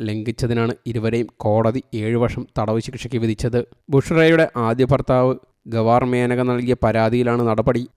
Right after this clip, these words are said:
നിയമപ്രകാരം വിവാഹമോചിതയായതോ ഭർത്താവ് മരിച്ചതോ ആയ സ്ത്രീ പുനർവിവാഹിതയാകുമ്പോൾ മൂന്ന് ആർത്തവകാലം കഴിയണം.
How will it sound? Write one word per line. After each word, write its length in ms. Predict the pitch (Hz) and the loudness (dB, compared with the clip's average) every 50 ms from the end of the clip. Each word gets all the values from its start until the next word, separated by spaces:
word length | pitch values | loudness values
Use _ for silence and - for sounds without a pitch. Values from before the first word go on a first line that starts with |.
| - | -8
നിയമപ്രകാരം 720 | 135 117 113 113 113 113 - 127 120 120 123 120 120 123 - - _ - | -4 -2 -2 0 0 0 0 2 2 2 2 2 2 2 -2 -6 _ -12
വിവാഹമോചിതയായതോ 1200 | - 110 107 110 110 107 117 123 120 120 120 117 123 127 123 123 120 120 120 120 120 117 123 120 - - - _ _ _ _ - | -8 -4 -2 0 0 0 0 -2 -2 -2 -2 -2 -2 0 2 2 4 4 4 4 4 4 4 2 0 -4 -16 _ _ _ _ -14
ഭർത്താവ് 460 | - 110 113 117 - - 127 120 127 123 | -8 -6 -6 -4 -2 -2 0 2 2 2
മരിച്ചതോ 460 | 120 117 110 104 - 123 120 123 120 | 2 0 -2 -2 0 0 2 4 4
ആയ 180 | 120 120 123 | 4 4 2
സ്ത്രീ 340 | 123 - - 127 120 120 123 - _ _ - | 0 0 -4 -4 -4 -4 -6 -6 _ _ -4
പുനർവിവാഹിതയാകുമ്പോൾ 1200 | - 120 110 117 113 - 127 123 120 120 120 117 135 120 123 120 120 120 120 120 117 123 120 - - - _ _ _ _ _ - | -2 -2 -2 -2 -4 -4 -2 0 2 2 2 2 2 2 2 4 4 2 2 2 4 4 2 2 -2 -10 _ _ _ _ _ -6
മൂന്ന് 280 | 117 113 113 113 120 - - | -4 -2 -2 -2 -2 -2 -2
ആർത്തവകാലം 680 | 180 - 113 113 - - 120 120 117 120 120 120 123 135 | -2 -2 -2 -2 -2 -2 0 0 2 2 2 2 0 0
കഴിയണം. 340 | 135 113 117 120 120 120 127 | 0 0 0 0 0 -2 -4